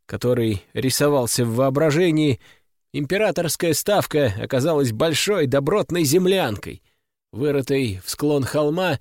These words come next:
и укреплённой толстыми сосновыми брёвнами. Внутри пахло сухой глиной, воском от оплывших свечей и крепким табаком. Никакой роскоши, ни намёка на царскую негу.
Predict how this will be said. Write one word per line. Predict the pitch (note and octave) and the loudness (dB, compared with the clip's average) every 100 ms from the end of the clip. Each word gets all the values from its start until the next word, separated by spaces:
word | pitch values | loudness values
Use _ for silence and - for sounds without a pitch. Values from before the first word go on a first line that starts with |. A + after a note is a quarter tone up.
| - - _ _ _ - | -8 -20 _ _ _ -8
и | - | -6
укреплённой | C3+ E3+ E3+ G#3 F#3 E3+ D3+ | -2 -2 0 -2 0 -2 -2
толстыми | - F#3+ F3 - D#3 D3 A2+ | 0 0 0 0 0 0 -2
сосновыми | - C#3 C#3+ E3 D3+ D3 C#3+ | -2 -2 0 0 2 2 2
брёвнами. | C3 D#3 C#3 G2 F2+ D2 _ _ _ _ _ _ _ _ - _ _ | 2 4 2 0 -4 -8 _ _ _ _ _ _ _ _ -20 _ _
Внутри | C3 F3+ G#3 A#3 F#3+ | -2 0 -2 -4 -4
пахло | - E3 - D3+ | -2 -4 -2 -4
сухой | - D#3 F#3 E3 | -2 -2 0 0
глиной, | B2+ F#3+ G#3+ F3 D#3 A#2+ _ _ _ _ - | 0 0 0 2 0 -2 _ _ _ _ -8
воском | G#2+ G3+ F#3 - F3+ D3 G2+ | -2 0 0 0 2 2 0
от | C3+ D#3 | -2 -4
оплывших | D3+ E3+ D3+ - D3+ | -2 -2 0 -2 -2
свечей | - D#3 - D#3 C3 G2+ - _ _ _ | 0 0 2 2 2 0 -8 _ _ _
и | - | -16
крепким | - G3 G3 - F#3+ D3+ | -4 0 0 0 -4 -2
табаком. | F3 E3+ D3+ A#2 F#2+ B1+ _ _ _ _ _ _ _ _ _ | 0 0 0 -2 -4 -6 _ _ _ _ _ _ _ _ _
Никакой | - A#3 G#3 F#3+ E3+ F#3 E3+ | -8 -6 -4 -4 -2 2 4
роскоши, | D3+ D#3+ C3+ - - - - - | 4 4 2 0 -6 -10 -10 -10
ни | G#2+ F#3+ F#3 | -4 -2 -2
намёка | F#3+ F3+ F#3+ G3 - D3+ | 0 0 2 2 2 0
на | D3 C#3+ | 2 0
царскую | F3 E3 - D#3+ D#3 | 0 0 0 0 2
негу. | C#3+ C#3 G2+ E2+ | 4 2 0 -8